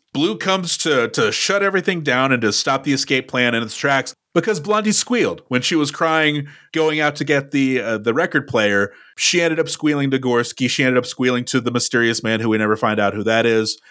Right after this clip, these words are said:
I'm not being critical of the movie in this, in this point. I'm being critical of the character of Blondie. Like, I don't quite know why she felt compelled to squeal. I don't quite know why she was crying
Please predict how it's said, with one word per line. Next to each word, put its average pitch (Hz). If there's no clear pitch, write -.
I'm 180
not 294
being 247
critical 170
of 147
the 139
movie 107
in 120
this, 120
in 123
this 117
point. 117
I'm 143
being 262
critical 202
of 160
the 143
character 131
of 110
Blondie. 92
Like, 123
I 147
don't 220
quite 208
know 147
why 139
she 165
felt 147
compelled 135
to 135
squeal. 170
I 214
don't 285
quite 220
know 180
why 180
she -
was 147
crying 110